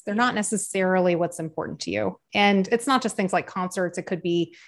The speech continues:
any, anything that you're spending money on that isn't really serving you that well. You might have a closet full of clothing you never wear and you're still buying new clothing. Maybe shop your closet, see what's in there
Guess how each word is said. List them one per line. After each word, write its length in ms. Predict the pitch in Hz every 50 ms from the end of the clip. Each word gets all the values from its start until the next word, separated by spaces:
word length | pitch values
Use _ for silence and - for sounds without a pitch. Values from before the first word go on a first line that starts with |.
| - _ _ _
any, 260 | 277 302 247 - - 226
anything 480 | 269 294 277 - 220 160 131 - - -
that 100 | - -
you're 80 | 226 208
spending 340 | - - 185 190 190 185
money 200 | 185 185 185 185
on 240 | 180 180 175 175 175
that 160 | 175 175 170
isn't 280 | - 190 190 196 190 -
really 220 | 175 175 175 175 175
serving 380 | 170 - 175 170 170 175 175
you 160 | 170 165 160 156
that 220 | 156 143 - -
well. 380 | 165 165 151 147 151 156 156 -
You 100 | 190 185
might 160 | 180 185 190 -
have 160 | 196 185 185
a 40 | 180
closet 360 | - - 175 180 175 180 -
full 140 | - 185 175
of 80 | 160 -
clothing 320 | - 196 190 175 185 180
you 80 | 180 175
never 220 | 175 180 170 175 170
wear 300 | 175 226 262 254 233 214
and 100 | 196 185
you're 80 | 185
still 220 | 185 - - 190 175
buying 240 | 175 175 180 175 175
new 100 | 170 165
clothing. 580 | - - 240 233 190 190 180 175 175 175 170 - _ _ _ _ _ _ _ _ _ _ _ _ _
Maybe 220 | 190 190 190 226 214
shop 360 | - - - 196 170 202 226
your 120 | 208 185
closet, 480 | - 170 175 220 240 - 160 - - -
see 80 | 196
what's 180 | 180 196 - -
in 140 | 160 196 202
there 340 | 160 151 151 156 170 -